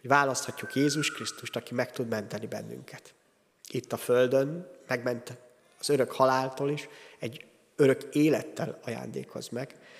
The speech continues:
Vagy választhatom azt, hogy maradok büszke ember, aki még az Isten kedvéért sem hajlandó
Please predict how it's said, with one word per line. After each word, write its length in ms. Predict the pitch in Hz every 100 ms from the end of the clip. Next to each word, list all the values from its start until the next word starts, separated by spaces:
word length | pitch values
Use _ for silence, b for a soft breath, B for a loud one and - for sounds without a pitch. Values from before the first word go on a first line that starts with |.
| B
Vagy 160 | - 151
választhatom 560 | 175 139 120 139 143 135
azt, 160 | 131
hogy 100 | 147
maradok 380 | 127 120 120 117
büszke 300 | 117 - 113
ember, 340 | 101 - - - _ _ _ - B B B B
aki 460 | - 147 143 143 147
még 200 | 151 143
az 140 | 143 -
Isten 340 | 196 - 120
kedvéért 580 | - 110 107 113 131 139
sem 240 | - 123 127
hajlandó 640 | 110 117 117 - -